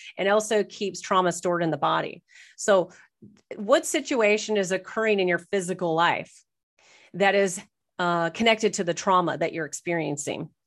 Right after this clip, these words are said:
And how can you start to reclaim your body? So I have somebody dropping in here saying Judith Blackstone teaches the same as well about meditation methods to reclaim your body.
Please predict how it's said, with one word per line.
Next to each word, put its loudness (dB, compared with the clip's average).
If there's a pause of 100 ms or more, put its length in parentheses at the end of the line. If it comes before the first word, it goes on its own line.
(1200)
And 6
how 2
can 0
you 2
start 0
to 0
reclaim 0
your 0
body? 2
So 0
I 6
have 2
somebody 2
dropping 0
in 0
here -2
saying -2
Judith -2
Blackstone -2
teaches -4
the 0
same 2
as 0
well 2
about 0
meditation -2
methods 2
to -8
reclaim -2
your 2
body. 2